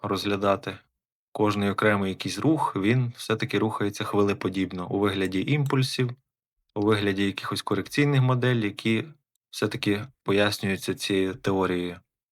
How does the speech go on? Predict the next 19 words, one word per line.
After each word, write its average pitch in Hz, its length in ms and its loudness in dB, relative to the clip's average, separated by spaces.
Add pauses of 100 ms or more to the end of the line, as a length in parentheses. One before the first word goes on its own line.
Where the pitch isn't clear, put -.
(120)
ну, 120 120 0
або 101 200 2
цим 101 220 -4
принципом. - 580 -2 (1120)
Тому 117 540 2 (2000)
поки 117 340 0
що 98 580 0 (960)
варто 104 380 0
очікувати, - 680 -4 (1500)
що - 300 -4
нам 92 140 -2
нарисує 92 520 -2
ось 90 160 -6
ця - 100 -6
хвиля, 123 600 -4 (340)
чи 98 240 0
трьоххвильову 117 680 2
модель, 110 420 0
чи - 340 -8